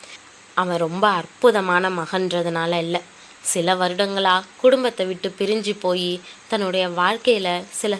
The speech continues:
தவறான காரியங்களை செஞ்சிருந்தான். இருந்தாலும் கூட மேசியாவின் வரிசை யூதா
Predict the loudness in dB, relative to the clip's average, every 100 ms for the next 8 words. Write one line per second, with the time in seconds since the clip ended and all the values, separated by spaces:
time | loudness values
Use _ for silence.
0 | 0 2 2 2 0 -2 -2 -2 0 -2
1 | -2 -2 -2 -6 -4 -4 -4 -6 -6 -20
2 | -20 -6 -4 -2 0 0 0 -2 -2 -2
3 | -4 -12 -18 -6 -2 0 0 0 0 0
4 | 0 -4 -2 -2 0 0 -2 -6 -12 -10
5 | -2 0 2